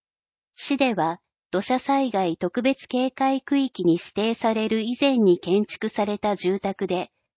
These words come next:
所有者自ら実施する移転または補強措置に対し、その費用の一部を補助します。予算がなくなり次第終了。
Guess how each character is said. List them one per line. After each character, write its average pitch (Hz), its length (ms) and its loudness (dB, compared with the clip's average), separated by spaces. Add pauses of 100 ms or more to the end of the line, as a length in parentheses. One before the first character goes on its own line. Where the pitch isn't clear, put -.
所 - 240 2
有 254 220 2
者 214 220 2
自 226 280 4
ら 208 280 0
実 160 180 -4
施 185 240 -4
す 185 180 -4
る 180 280 0 (120)
移 165 120 -4
転 196 420 2 (140)
ま 190 120 4
た 226 200 0
は 175 240 0 (100)
補 190 200 -4
強 262 260 0
措 269 180 -2
置 262 200 0
に 190 120 8
対 190 280 -2
し、 156 340 -4 (240)
そ - 200 -4
の 226 120 6
費 269 200 -2
用 277 220 4
の 202 160 6
一 - 320 -4
部 220 220 0
を 151 120 -2
補 214 180 -4
助 214 160 0
し - 160 -2
ま 147 120 0
す。 - 300 -14 (720)
予 254 140 2
算 233 300 2
が 180 120 2
な 165 160 -2
く 208 140 -2
な 247 100 2
り 254 100 0
次 254 180 -4
第 214 260 2
終 180 340 0
了。 175 420 0